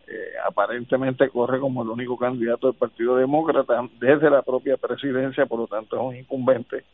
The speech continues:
Y esto es un mecanismo, eh, a través del cual el presidente Trump estaría proyectando su imagen sobre el electorado estadounidense de cara a unas elecciones.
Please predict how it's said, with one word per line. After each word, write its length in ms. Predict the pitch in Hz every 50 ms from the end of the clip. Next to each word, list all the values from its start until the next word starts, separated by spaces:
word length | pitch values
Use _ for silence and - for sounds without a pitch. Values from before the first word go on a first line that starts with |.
| - - - - - - - - _ _ _ -
Y 180 | 131 131 127
esto 460 | 143 160 160 - - - 135 139 - -
es 260 | - 107 110 110 104
un 200 | 113 131 135 127
mecanismo, 800 | 135 131 110 120 135 135 151 170 185 165 147 143 147 143 139 -
eh, 280 | - - 95 101 110 - -
a 80 | 110
través 320 | 98 - 104 104 98 104 113 117
del 100 | 123 113
cual 380 | - 117 123 131 139 156 156 - -
el 80 | 110 101
presidente 800 | - - 107 95 90 - 98 85 98 110 107 104 - - 123
Trump 360 | 120 - 120 123 143 156 185 - _ _ _ - - - _ _ _ _
estaría 640 | - - 123 - - 110 104 98 113 113 127 127 120
proyectando 840 | - 127 123 127 127 123 120 - 123 127 131 135 139 139 139 131 - - - -
su 220 | - 131 143 156
imagen 540 | 156 147 139 127 120 120 117 120 117 113 113
sobre 640 | 110 - - 131 139 139 135 123 127 117 110 117 131 -
el 180 | - 120 131 135
electorado 800 | 135 120 117 107 101 - - 113 104 107 110 117 117 123 127 127
estadounidense 680 | 127 - - 127 127 131 131 135 135 143 170 170 - 143
de 180 | 139 131 123
cara 420 | - - 104 113 120 127 120 120 -
a 120 | 120 120
unas 280 | 107 107 113 117 120 127
elecciones. 560 | 131 120 117 107 - - 101 82 - - -